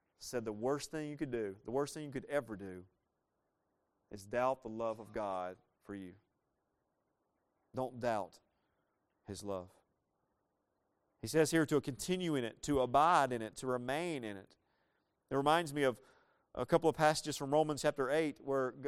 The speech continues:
uh, Paul wrote and said, uh, "God, who spared not His only Son, uh, for us, how will He not also give us all things?"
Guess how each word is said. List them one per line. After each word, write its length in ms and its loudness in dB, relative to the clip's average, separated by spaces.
uh, 220 -4
Paul 320 2
wrote 220 2
and 80 -14
said, 260 0
uh, 180 -10
"God, 360 6
who 80 0
spared 340 2
not 140 4
His 120 0
only 200 -2
Son, 560 -2
uh, 200 0
for 180 2
us, 220 6
how 240 2
will 80 2
He 120 0
not 200 2
also 420 0
give 220 -4
us 180 -2
all 240 0
things?" 640 -10